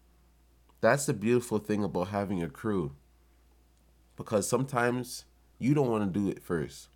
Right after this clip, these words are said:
but this guy will, because you're f-, surrounded by a bunch of leaders. So someone's going to jump first and see what's going on there and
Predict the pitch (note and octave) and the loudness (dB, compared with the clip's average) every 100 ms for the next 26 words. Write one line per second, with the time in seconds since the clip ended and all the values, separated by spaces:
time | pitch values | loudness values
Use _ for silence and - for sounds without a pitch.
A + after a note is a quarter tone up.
0 | - F#2 - G#2+ B2 - E2+ D2+ D#2+ D#2+ | -6 -4 -2 -2 -2 0 -2 0 -2 -4
1 | - _ _ _ _ - - A2+ G2 G2 | -6 _ _ _ _ -14 -4 -2 0 -4
2 | - - - - G#2 B2+ B2+ G#2+ G2 D#2 | -6 -20 -14 -2 2 2 2 2 2 2
3 | G2 - E2 G2 F2+ B1+ - - - _ | -2 -2 -6 -4 -4 -6 -12 -20 -20 _
4 | _ _ _ - A2 - A#2+ D3 C#3 G#2+ | _ _ _ -6 -4 0 2 2 0 2
5 | A#2 A#2+ G#2 D#2 G#2+ - - - G#2+ G#2 | 0 0 -2 0 0 0 -6 -4 -4 -4
6 | - E2+ - A2 F#2 - E2 F#2+ F#2 - | -6 -8 -4 -2 -2 -6 -2 0 0 -2
7 | F#2 F#2+ E2 F#2 F#2 F#2 - E2 D#2+ D2+ | -2 -2 -2 -2 0 -2 -4 -6 -6 -8